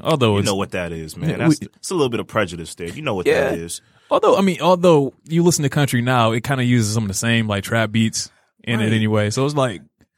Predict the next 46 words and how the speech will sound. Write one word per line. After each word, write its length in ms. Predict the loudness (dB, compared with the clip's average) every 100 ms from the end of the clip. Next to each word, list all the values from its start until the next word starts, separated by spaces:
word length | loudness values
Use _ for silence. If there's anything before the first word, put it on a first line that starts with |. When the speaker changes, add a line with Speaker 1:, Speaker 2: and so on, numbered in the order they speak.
| _ _ -4
Speaker 1:
come 140 | 0
on, 100 | 4
where's 220 | 6 4
the 80 | 4
line? 320 | 2 2 0 -6
Speaker 2:
It's 140 | -8
all 180 | -6 -6
relative. 640 | -4 -6 -6 -8 -8 -10 _ _ _
And, 220 | -4 0
uh, 40 | 2
I 180 | 2 2
like 260 | 2 0
what 140 | -2 -2
Lil 200 | 0 0
Nas 300 | 0 -2 -2
X 200 | -6 -6
did. 300 | -2 -2 -2
Shout 220 | 0 0
out 120 | 0
to 80 | -2
Speaker 1:
Mm. 60 | -6
Speaker 2:
Billy 180 | -6 -4
Ray 140 | -6
Cyrus, 400 | -4 -2 -2 -2
giving 240 | -6 -6 -6
him 80 | -8
a 20 |
shout 300 | -4 -2 0
out. 100 | 0
Like, 140 | -4 0
"Hey, 120 | 0
Speaker 1:
Yeah. 40 |
Speaker 2:
man, 180 | 0 -4
this 160 | -2 0
is 180 | 0 0
country." 460 | -2 -2 -6 -14 _ 2
Speaker 1:
Yeah. 200 | 4 4
Speaker 2:
You 160 | 0 -2
know, 260 | -2 -2
and, 100 | -4
sh-, 120 | -6 -6
and 220 | -6 -6
hopping 360 | -6 -2 -2 -4
on 120 | -6
the 80 | -6
remix. 580 | -4 -4 -4 -6 -10